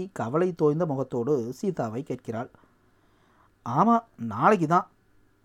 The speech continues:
சீதா சட்டென்று பதில் சொல்கிறாள். அவள் பதிலில், "உனக்கு எத்தனை வாட்டி சொல்றது?" என்கிறது மாதிரியான சலிப்பு தொனிக்கிறது.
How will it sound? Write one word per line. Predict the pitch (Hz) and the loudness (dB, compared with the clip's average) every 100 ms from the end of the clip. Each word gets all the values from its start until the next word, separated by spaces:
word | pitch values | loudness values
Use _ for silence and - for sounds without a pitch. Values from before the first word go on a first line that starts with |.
| - | -20
சீதா | - 180 226 226 135 139 | -10 -8 4 4 4 -2
சட்டென்று | - 143 - 240 180 185 | -6 -6 -2 -2 0 -2
பதில் | 151 120 147 | -2 -6 -8
சொல்கிறாள். | 107 110 104 - _ _ _ _ - _ | -10 -8 -10 -10 _ _ _ _ -20 _
அவள் | 240 233 | 2 4
பதிலில், | 220 269 277 160 202 - _ _ _ _ _ | 2 2 2 0 -2 -10 _ _ _ _ _
"உனக்கு | 226 233 196 | -2 0 -2
எத்தனை | 139 - - 330 | -4 -6 -2 0
வாட்டி | 226 220 233 | 2 0 0
சொல்றது?" | 185 175 165 160 156 _ | 2 2 2 2 0 _
என்கிறது | 160 175 185 180 170 | 0 0 2 0 0
மாதிரியான | 156 147 139 131 127 | 0 0 0 0 -2
சலிப்பு | 208 135 131 135 | -2 -4 -4 -6
தொனிக்கிறது. | 120 113 - 104 | -6 -6 -8 -8